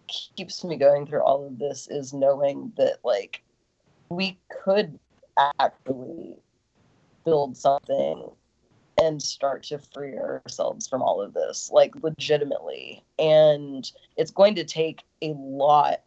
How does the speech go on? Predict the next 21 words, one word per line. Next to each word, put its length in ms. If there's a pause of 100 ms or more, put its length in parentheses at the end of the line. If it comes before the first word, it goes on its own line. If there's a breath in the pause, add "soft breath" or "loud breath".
(120)
of 140 (140)
work. 380 (300)
Um, 580
I 100
don't 180
really 220
think 320
that 240 (140)
any 240
of 120
us 200
in 100
our 260
lifetime 560
will 120
be 220
able 200
to 140
really 200
kinda, 280
like, 240